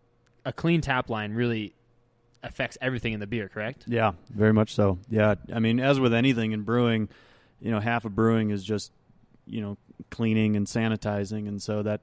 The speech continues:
Speaker 2: that needs to translate to your to your delivery system, to your consumer as well. So, uh, yeah, we, I religiously clean our tap lines every two weeks.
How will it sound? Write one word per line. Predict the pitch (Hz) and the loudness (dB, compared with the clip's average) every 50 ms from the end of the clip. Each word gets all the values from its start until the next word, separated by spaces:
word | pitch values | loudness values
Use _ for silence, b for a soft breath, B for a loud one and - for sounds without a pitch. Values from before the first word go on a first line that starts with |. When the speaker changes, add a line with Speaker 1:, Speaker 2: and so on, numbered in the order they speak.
| _ - | _ -6
Speaker 2:
that | - 110 107 | -6 -4 -4
needs | 98 113 110 104 98 - | -2 -2 -4 -4 -6 -6
to | - 107 104 | -6 -6 -6
translate | - - 113 107 107 104 98 107 101 98 - | -4 -4 -4 -2 -2 -2 -2 -4 -4 -4 -4
to | 214 | -4
your | 208 104 104 104 196 b b b b b b b b b b _ - | -4 -2 -2 -4 -6 b b b b b b b b b b _ -8
to | - 110 | -6 -4
your | 107 101 104 95 | -2 -2 -4 -2
delivery | 92 110 104 110 113 113 117 110 107 98 | -2 0 2 2 2 2 0 -2 -2 -2
system, | - 117 107 98 - - 110 107 107 104 101 _ _ - | -2 -4 -4 -4 -4 -6 -4 -4 -4 -6 -8 _ _ -8
to | - 117 | -2 0
your | 107 107 104 | 0 0 0
consumer | 101 - 107 98 - - 117 113 113 113 107 104 | -2 -4 -6 -4 -2 0 0 2 2 2 0 -2
as | 104 98 98 | -2 -4 -4
well. | 107 110 113 110 110 107 104 95 95 | -2 0 0 2 0 0 -2 -4 -8
So, | - - 113 107 104 101 101 101 - | -4 -2 0 2 2 2 2 0 0
uh, | - 107 104 101 104 101 | 2 2 2 2 2 4
yeah, | 113 120 131 131 | 8 10 10 10
we, | 113 120 127 131 - - | 10 10 8 6 6 4
I | 120 117 120 | 4 6 6
religiously | 127 123 123 120 120 123 123 123 131 - - 117 117 | 6 6 6 6 6 6 6 6 4 2 4 0 0
clean | - - 127 123 117 | 2 2 2 4 4
our | 113 113 107 | 4 4 4
tap | - 120 110 110 - | 4 4 4 4 2
lines | 113 107 107 104 | 0 0 2 2
every | 107 104 107 110 | 0 2 0 0
two | - - 117 110 | 0 2 2 2
weeks. | 110 107 101 98 - - - | 2 0 -2 -4 -8 -14 -16